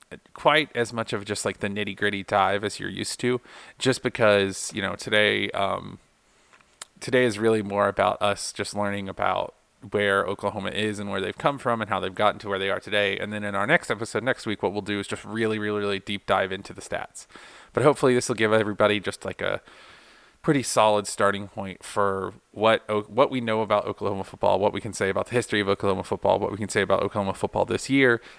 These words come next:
and some of the major players on the, um, that team. All right, so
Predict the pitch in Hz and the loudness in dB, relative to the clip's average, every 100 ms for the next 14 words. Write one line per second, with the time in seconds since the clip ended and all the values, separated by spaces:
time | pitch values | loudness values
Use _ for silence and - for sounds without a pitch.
0 | - 101 117 104 101 101 101 - 98 95 | -8 -2 0 0 2 2 0 2 2 2
1 | 92 98 95 98 - - - 98 101 98 | 0 0 0 -2 -10 -18 -8 -2 0 0
2 | 98 101 - - - _ _ _ _ - | 0 -4 -4 -10 -20 _ _ _ _ 0
3 | 185 143 - - 120 | 2 2 -4 -4 -4